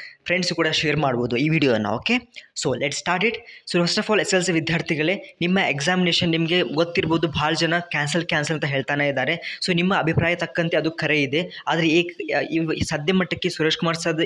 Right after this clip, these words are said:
ಇವತ್ತು, ಇವತ್ತಿನ ಒಂದು ಗೋಷ್ಠಿನಲ್ಲಿ, ಪತ್ರಿಕಾ ಗೋಷ್ಠಿನಲ್ಲಿ ಯ-, ಇವಾಗ examination ಬಗ್ಗೆ first P ಯು ಸಿಯನ್ನು ನಡೆಸ್ತಾರಂತೆ.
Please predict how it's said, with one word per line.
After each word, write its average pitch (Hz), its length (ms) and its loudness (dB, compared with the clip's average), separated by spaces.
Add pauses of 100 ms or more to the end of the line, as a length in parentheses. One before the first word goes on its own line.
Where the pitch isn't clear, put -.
(100)
ಇವತ್ತು, 151 420 0 (560)
ಇವತ್ತಿನ 170 300 2
ಒಂದು 170 200 2
ಗೋಷ್ಠಿನಲ್ಲಿ, 147 560 2
ಪತ್ರಿಕಾ 147 380 -4
ಗೋಷ್ಠಿನಲ್ಲಿ 147 560 0 (300)
ಯ-, 143 120 0 (140)
ಇವಾಗ 160 260 0 (380)
examination 165 640 0
ಬಗ್ಗೆ 143 260 -2 (180)
first 190 300 -2
P 170 80 2
ಯು 220 140 6
ಸಿಯನ್ನು 170 400 2
ನಡೆಸ್ತಾರಂತೆ. 135 760 -2